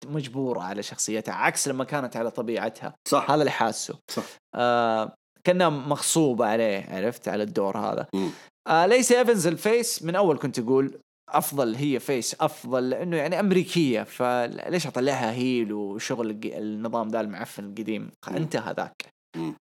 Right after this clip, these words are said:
Speaker 1: فكفيس هي مرة م-، يعني بتقدم حاجة حلوة، ما هي، ما هي الخرافية،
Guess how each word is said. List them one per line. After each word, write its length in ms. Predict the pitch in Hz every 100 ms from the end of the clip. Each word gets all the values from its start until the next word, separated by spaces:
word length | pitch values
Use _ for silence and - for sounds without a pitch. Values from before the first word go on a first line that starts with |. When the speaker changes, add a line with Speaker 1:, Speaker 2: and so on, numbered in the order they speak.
| _
Speaker 1:
فكفيس 840 | 135 139 139 143 143 175 262 196 208
هي 80 |
مرة 320 | 151 143 147 107
م-، 140 | 117 -
يعني 220 | 107 113
بتقدم 420 | 113 127 151 123
حاجة 300 | - 123 110
حلوة، 280 | - 113 120
ما 160 | 170 156
هي، 160 | 117
ما 220 | 92 269
هي 80 | 160
الخرافية، 720 | 117 - 123 120 135 120 135